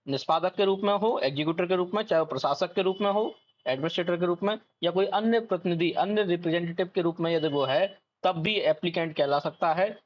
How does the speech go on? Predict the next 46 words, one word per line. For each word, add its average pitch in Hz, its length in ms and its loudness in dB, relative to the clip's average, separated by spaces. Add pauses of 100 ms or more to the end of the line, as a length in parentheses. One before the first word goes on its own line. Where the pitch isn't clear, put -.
(140)
भले 143 220 0
ही 208 60 0
वो 226 100 2
व्यक्ति 202 280 0
स्वयं 202 380 -2
direct 196 320 2
applicant 180 460 0
ना 165 80 2
हो, 196 300 0 (100)
लेकिन 175 180 -2
इस 208 200 0
माध्यम 160 420 2
से 214 160 0
भी 220 100 0
कार्रवाई 180 320 2
कर 170 140 0
रहा 156 120 2
है, 117 140 -6 (240)
तो 185 140 2
भी 220 160 0
इस 208 140 -4
act 160 220 0
के 190 80 0
purpose 160 340 -2
से 175 80 -6
क्या 170 100 0
कहलाएगा? 156 520 2 (280)
applicant 147 460 0
कहलाएगा। 110 400 -2 (1160)
तो 160 60 -2
टू 208 400 -2
ए 196 140 2
की 214 160 -4
definition 196 480 0
बहुत 175 180 -2
महत्वपूर्ण 170 320 -2
है, 190 40 -4
section 143 260 -6
wise 147 180 -2
कीजिए 160 280 -2
इसको 208 320 -2 (300)
और 139 60 0
याद 143 240 0
रखना 113 180 4
है 107 40 10
आपको। - 280 0